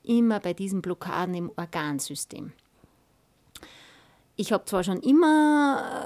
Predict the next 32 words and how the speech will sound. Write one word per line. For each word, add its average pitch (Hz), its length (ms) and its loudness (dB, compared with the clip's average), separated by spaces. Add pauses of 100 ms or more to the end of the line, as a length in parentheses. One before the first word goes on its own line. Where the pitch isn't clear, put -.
(180)
äh, 226 680 0
diesen 240 260 0
Zusammenhang 214 600 0
hergestellt, 196 760 0
okay, 185 420 0
dieser 202 320 -6
Schulterschmerz, 196 800 -8
ich 185 140 -14
vermute 202 420 0
da 185 140 0
einen 175 240 -2
Zusammenhang 185 580 -2
mit 185 160 -2
der 190 80 2
Leber, 202 400 4
das 190 200 -2
waren 180 220 -4
schon 180 220 -8
immer 285 220 2
so 247 100 -4
meine 214 280 -4
Theorien 214 420 -2
dahinter, 220 380 0
aber 202 120 -6
ich, - 320 -12
ich - 480 -14
konnte 214 260 -4
das 202 200 -4
Organ 190 280 -4
selber 190 300 -6
nicht 208 220 -6
behandeln. 233 500 0